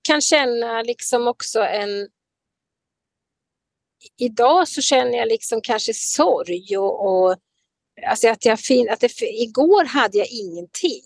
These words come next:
Det var liksom tomt. Det var inte en glädje, det var inte, ah, ilska, det var inte sorg. Det fanns inga så här, ah, känslor att leta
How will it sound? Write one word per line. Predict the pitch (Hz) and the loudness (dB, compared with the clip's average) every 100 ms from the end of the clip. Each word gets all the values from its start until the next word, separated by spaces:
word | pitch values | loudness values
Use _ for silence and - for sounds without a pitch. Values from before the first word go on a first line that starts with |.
| _ | _
Det | 196 | 0
var | 208 | 2
liksom | 226 226 - 226 - | 0 0 0 0 0
tomt. | - 269 143 202 - | 0 0 0 -8 -6
Det | 202 | -2
var | 196 | 2
inte | 220 - 208 | 0 0 0
en | 196 190 202 | 0 -2 -2
glädje, | 202 202 190 208 | 2 2 0 -4
det | 247 | -6
var | 214 | -8
inte, | 190 - 185 170 | -12 -8 -6 -2
ah, | 190 180 214 | 0 -2 -2
ilska, | 226 180 _ _ 190 - 262 | -6 -6 _ _ -14 -6 -4
det | 247 | -2
var | 196 | -6
inte | 180 - 170 | -8 -4 -4
sorg. | 170 226 240 247 302 | 0 2 2 2 -2
Det | 208 180 | -2 -2
fanns | 190 190 - | -2 -4 -6
inga | 233 208 233 | -4 -2 -2
så | 233 208 | -2 0
här, | 175 170 170 | 0 0 -2
ah, | _ _ | _ _
känslor | - - 233 185 185 - 262 196 | -4 2 2 2 -4 0 0 0
att | |
leta | 165 160 - | -4 -6 -10